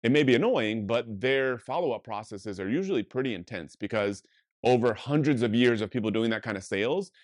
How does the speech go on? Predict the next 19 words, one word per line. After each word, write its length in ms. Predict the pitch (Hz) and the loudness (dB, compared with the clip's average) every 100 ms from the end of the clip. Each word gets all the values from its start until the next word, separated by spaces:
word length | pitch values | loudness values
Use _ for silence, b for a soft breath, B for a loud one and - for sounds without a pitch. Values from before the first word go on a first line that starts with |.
| b | b
that's 200 | 107 98 | -8 0
usually 360 | 120 160 143 151 | 4 4 4 2
what's 200 | 123 113 | 0 -4
proven 380 | - 123 117 117 | -4 -2 0 0
to 60 | |
be 100 | 110 | 0
more 200 | 101 104 | 0 -2
effective. 380 | 90 - 90 92 | -2 -4 -6 -6
You 80 | 90 | -6
gotta 260 | 101 123 123 | -4 -4 -4
follow 320 | 117 110 110 | -6 -4 -4
up 120 | 110 | -6
with 80 | 113 | -6
people 440 | 135 139 170 214 b b - | -6 -4 -6 -8 b b -8
until 260 | 104 120 | 2 4
they 100 | 117 | 6
either 160 | 117 107 | 4 2
tell 220 | 117 107 | 2 2
you 500 | 104 101 95 92 98 | 4 2 2 -2 -8